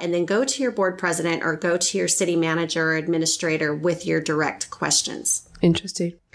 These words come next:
Speaker 2: All right. So that's great advice. Thank you. Now, I think that brings us to our third thing that we hope that board members know. Um, what is it, Anne?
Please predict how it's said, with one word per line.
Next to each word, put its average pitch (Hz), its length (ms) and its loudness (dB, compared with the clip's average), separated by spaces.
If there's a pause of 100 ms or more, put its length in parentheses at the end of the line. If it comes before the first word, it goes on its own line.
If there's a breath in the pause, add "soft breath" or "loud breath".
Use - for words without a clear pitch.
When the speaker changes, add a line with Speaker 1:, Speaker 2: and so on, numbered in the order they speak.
(640 loud breath)
Speaker 2:
All 233 160 0
right. 214 380 0
So 233 420 2
that's 214 200 -4
great 190 200 -2
advice. 156 420 0
Thank 165 300 -4
you. 147 160 2 (260)
Now, 190 120 2
I 180 80 2
think 208 460 0
that 185 160 0
brings 185 220 -4
us 175 140 -4
to 185 200 -2
our 165 160 0 (180)
third 214 360 0
thing 143 220 0
that 143 100 -4
we 151 120 -6
hope 156 300 -4
that - 160 -8
board 156 200 -2
members 147 260 -4
know. 147 360 -4 (360 loud breath)
Um, 190 480 0
what 285 140 0
is 180 140 0
it, - 100 -12
Anne? 175 300 -4